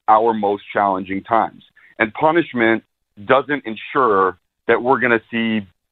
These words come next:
foul or fair better with more accuracy. Like I said, it's a mi-, it's a minute of emotional release for fans and sometimes for decision makers, but not for the clubhouse, who continues to see the effort that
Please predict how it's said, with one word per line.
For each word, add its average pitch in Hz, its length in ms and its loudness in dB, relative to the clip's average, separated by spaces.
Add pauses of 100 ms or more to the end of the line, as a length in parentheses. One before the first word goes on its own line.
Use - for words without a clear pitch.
(120)
foul 110 480 2
or 98 220 -4
fair 120 300 0
better 113 300 0
with 101 200 -4
more 101 260 0
accuracy. 87 680 -4 (400)
Like 127 140 2
I 139 80 2
said, 127 180 2
it's 95 100 -12
a 110 60 -4
mi-, 123 280 -2
it's - 140 -4
a 110 60 2
minute 131 500 0
of 113 260 0
emotional 117 600 -2
release 104 380 -4 (420)
for - 160 -2
fans 143 260 0
and 135 160 -2
sometimes 170 420 -2
for 175 100 -2
decision 147 460 -4
makers, 87 380 -6 (440)
but 113 140 0
not 123 380 2
for 151 120 -2
the 143 80 -4
clubhouse, 101 560 0 (360)
who 117 160 -8
continues 135 580 0
to 120 80 -10 (100)
see 135 120 -4
the 123 200 -2
effort 113 300 0
that 104 120 -2